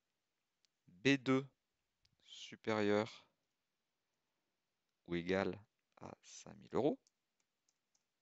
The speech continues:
point virgule, C deux supérieur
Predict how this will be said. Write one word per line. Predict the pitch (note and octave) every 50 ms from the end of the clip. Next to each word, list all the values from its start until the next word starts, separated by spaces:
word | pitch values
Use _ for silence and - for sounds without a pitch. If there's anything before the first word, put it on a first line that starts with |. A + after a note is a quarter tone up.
| _ _ _ _ _ _ _ _ _ _ _ _ _ _ _ _ _ _
point | - - F#2+
virgule, | F#2 G2 G2 G2 F#2 F#2+ - G#2+ A2 G#2 G#2+ - _ _
C | - - - - - - - - B2+ B2+
deux | A#2+ - B2+ C3 C3+ C#3 - _ _ _ _ _ _ _ _ _ _ _ _ _ _ _ _ _ _ _ _ _ _ _ _ _ _ _ _ _ _ _ _ _ _ _ _ _ _ _ _ _ _ _ _ _ _ _ _
supérieur | - - - - - - - A#2+ - - A2+ A2 A2 A2 G#2+ G#2+ G#2+ A2 A2+ -